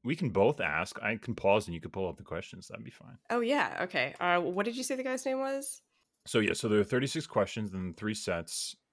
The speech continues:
Speaker 1: And then I figure we could just bounce around and ask whatever you, we want.
Speaker 2: Sure. Yeah, I'm looking at the questions. I'm like, "I'm too autistic for this shit." <laughs> We could try it, though.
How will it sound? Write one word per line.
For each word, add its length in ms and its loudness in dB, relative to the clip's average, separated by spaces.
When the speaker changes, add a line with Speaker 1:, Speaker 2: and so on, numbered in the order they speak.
Speaker 1:
And 280 -2
then 480 -2
I 80 -2
figure 260 -4
we 120 -6
could 120 -6
just 240 -10
bounce 320 0
around 420 0
and 100 -2
ask 300 -4
whatever 320 -2
you, 280 -8
we 100 -8
want. 560 -6
Speaker 2:
Sure. 460 -2
Yeah, 180 0
I'm 120 2
looking 240 0
at 60 4
the 60 0
questions. 480 0
I'm 80 -2
like, 160 0
"I'm 160 0
too 120 -2
autistic 460 -4
for 80 -12
this 160 -8
shit." 280 -2
<laughs> 100 8
We 120 12
could 120 8
try 240 12
it, 120 8
though. 260 10